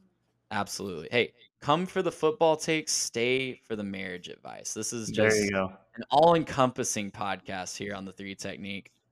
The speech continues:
Speaker 1: We thank you guys so much for listening. Again, um, shout us out on social media. Join the conversation. We're at Three Tech Pod on Twitter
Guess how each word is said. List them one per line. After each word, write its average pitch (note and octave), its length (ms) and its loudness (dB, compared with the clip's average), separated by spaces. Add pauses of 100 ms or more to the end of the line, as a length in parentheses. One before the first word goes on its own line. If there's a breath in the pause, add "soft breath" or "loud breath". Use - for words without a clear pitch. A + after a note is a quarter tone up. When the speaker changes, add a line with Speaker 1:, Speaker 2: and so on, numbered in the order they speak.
Speaker 1:
We B2+ 100 0
thank D#3 220 4
you E3+ 80 -2
guys E3 240 10
so C#3+ 100 2
much C3+ 240 2
for A#2 100 -2
listening. A2+ 460 2
Again, A2+ 560 2 (420)
um, G#2 540 2 (180)
shout B2+ 240 6
us C3 140 2
out C3 120 8
on B2 120 4
social A#2 320 0
media. A2 540 2
Join A2 260 -2
the A#2 80 -2
conversation. G#2 880 -2
We're G2+ 300 -4
at G#2+ 200 4
Three A2 160 -4
Tech - 280 -2
Pod G#2 380 0
on G2+ 180 -8
Twitter A#2+ 480 0